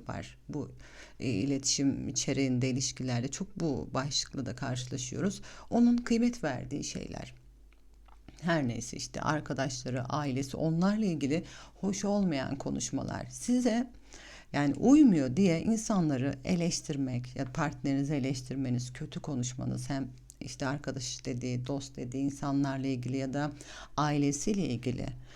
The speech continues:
Bakın bunlarla ilgili insanlar biraz susabilir, biriktirir. Bakın aniden gidişler oluyor ya, ha, bu aniden gidişler neyin göstergesi? Aslında birikmişliğin göstergesi. Yani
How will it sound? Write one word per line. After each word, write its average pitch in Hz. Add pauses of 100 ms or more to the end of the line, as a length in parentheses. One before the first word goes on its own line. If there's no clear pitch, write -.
(180)
Bakın 151 (280)
bunlarla 165
ilgili 180
insanlar 143
biraz 147
susabilir, - (160)
biriktirir. 156
Bakın -
aniden 175
gidişler 165
oluyor 190
ya, 120
ha, - (420)
bu 92
aniden 165
gidişler 139 (340)
neyin 165
göstergesi? 143
Aslında 160
birikmişliğin 165
göstergesi. 131
Yani 175